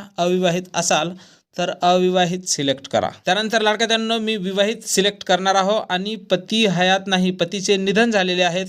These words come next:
हे सिलेक्ट करणार आहो. समोर तुमच्यासमोर असं पेज ओपन होईल आणि जात प्रवर्ग त्यानंतर तुम्हाला निवडायचा आहे. तुम्ही ज्या कास्टमध्ये बसत असाल ती कास्ट तुम्हाला अशी समोर दिसेल, ती तुम्ही निवडायची आहे. आणि समोर जे काही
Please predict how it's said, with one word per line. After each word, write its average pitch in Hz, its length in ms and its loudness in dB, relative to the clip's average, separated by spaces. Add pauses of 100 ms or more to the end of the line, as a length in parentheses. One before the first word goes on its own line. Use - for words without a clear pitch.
हे 170 180 -4
सिलेक्ट 180 460 -2
करणार 175 280 2
आहो. 196 220 2 (340)
समोर 185 280 0
तुमच्यासमोर 190 540 0
असं 185 200 0 (100)
पेज 185 240 2
ओपन 185 300 2
होईल 190 320 2
आणि 170 200 0
जात 170 340 0 (100)
प्रवर्ग 175 440 2
त्यानंतर 165 480 -2 (100)
तुम्हाला 165 360 2
निवडायचा 160 600 0
आहे. 135 240 0 (420)
तुम्ही 151 180 -4
ज्या 160 240 0
कास्टमध्ये 160 520 -2
बसत 156 260 -2
असाल 160 260 0 (100)
ती 170 120 -4
कास्ट 156 400 -4
तुम्हाला 151 260 0
अशी 151 180 -2
समोर 151 300 -4
दिसेल, 147 300 -8
ती 156 60 -6
तुम्ही 147 260 -6
निवडायची 160 420 -2
आहे. 175 200 2 (560)
आणि 180 180 -6
समोर 196 360 0
जे 196 160 0
काही 208 240 0